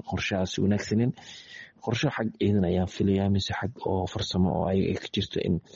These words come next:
la howlgelinayo qorshooyinkaas ay wataan. Aanan dareemayo, waayo haddaad fiirisid, een, dhinac walbo, heegan ayaa ciidankooda iyo xoog u badnaayay diyaar ka yihiin. Haddii mar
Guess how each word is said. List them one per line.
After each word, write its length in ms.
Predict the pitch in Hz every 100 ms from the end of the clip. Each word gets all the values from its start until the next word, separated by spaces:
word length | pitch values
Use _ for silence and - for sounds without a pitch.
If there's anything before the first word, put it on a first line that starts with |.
| - _ _ -
la 180 | - 98
howlgelinayo 640 | 95 95 92 95 98 92 92
qorshooyinkaas 800 | 90 - - 139 90 - 92 -
ay 100 | -
wataan. 440 | 92 - 113 123 170 - - - - - -
Aanan 460 | - 113 110 104 101 95
dareemayo, 500 | 101 107 104 101 95
waayo 420 | 95 104 107 113 117 117 -
haddaad 300 | 110 107 98
fiirisid, 480 | - 101 92 - 101 -
een, 240 | 92 - - -
dhinac 280 | - 107 -
walbo, 300 | 101 127 120 - - - - - - -
heegan 360 | - 107 107 101
ayaa 380 | 95 101 - -
ciidankooda 540 | 101 98 - - 95
iyo 140 | 95 90
xoog 260 | 101 98
u 100 | -
badnaayay 440 | - 90 98 98 98
diyaar 260 | 104 101 -
ka 100 | 107
yihiin. 280 | 110 131 - _ _ - _ _ _ _ _ _ _ _ -
Haddii 320 | - 101 139
mar 180 | 139 139